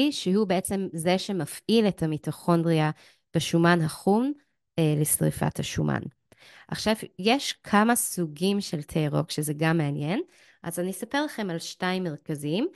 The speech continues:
הראשון זה המאצ'ה. בעצם המאצ'ה זה ה- עלה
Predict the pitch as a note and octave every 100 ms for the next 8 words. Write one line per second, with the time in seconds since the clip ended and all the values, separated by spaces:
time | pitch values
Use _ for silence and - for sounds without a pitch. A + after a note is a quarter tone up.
0 | _ _ _ F3 F3+ F3 A#3 B3+ B3 E3
1 | D#3+ D#3+ E3 - B2+ - _ _ - -
2 | _ F#3+ B3+ - D#4 C#4+ F#3 F3 G#3+ D4+
3 | - A3+ A3 _ E3 D#3 F3+ F3 - E3
4 | D#3+ - _ _ _ E3+ E3+ F3 G#3